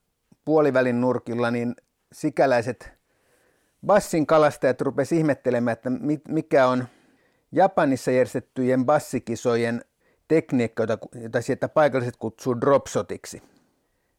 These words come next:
No, siitä tota on hel-, helppo tajuta, että siellä Amerikassa on paljon ja-, japaninkielistä väestöä, niin se nyt ei ollut hirveän pit-,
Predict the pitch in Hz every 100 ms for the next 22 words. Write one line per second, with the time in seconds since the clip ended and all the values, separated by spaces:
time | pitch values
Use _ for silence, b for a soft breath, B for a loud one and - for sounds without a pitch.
0 | _ 120 170 185 - 180 160 151 - 156
1 | - _ _ _ 143 151 147 - 143 165
2 | 180 160 180 - 151 - 160 147 139 -
3 | 127 139 131 - _ _ _ - - 50
4 | - - - 143 147 147 135 131 - 127
5 | - 135 127 98 113 113 139 151 147 147
6 | 131 123 - 131 - 120 117 - 131 156
7 | 143 - - 120 117 135 120 - 127 123
8 | 139 127 117 110 135 -